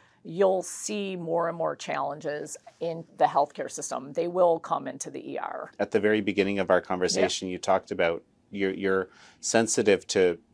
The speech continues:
Speaker 2: tyrannical s-, systems moving
Speaker 1: Yeah.
Speaker 2: towards tyranny. Make that connection for us.
Speaker 1: Like we said, the sort of ends,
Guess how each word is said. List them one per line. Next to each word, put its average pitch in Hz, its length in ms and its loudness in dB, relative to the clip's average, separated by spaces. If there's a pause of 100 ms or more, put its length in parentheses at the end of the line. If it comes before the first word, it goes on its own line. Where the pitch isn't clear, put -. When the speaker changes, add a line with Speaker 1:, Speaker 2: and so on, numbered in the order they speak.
(140)
Speaker 2:
tyrannical 92 1080 4
s-, - 220 -6
systems 98 600 -2
moving 98 340 4
Speaker 1:
Yeah. 92 60 -6
Speaker 2:
towards 90 440 0
tyranny. 95 540 0 (120)
Make 113 280 0
that 117 200 4
connection 85 560 -4
for - 260 -8
us. - 460 -12 (640)
Speaker 1:
Like 190 160 2
we 214 100 0
said, 208 200 6
the 170 200 4
sort 196 240 0
of 170 200 -2
ends, 190 520 -4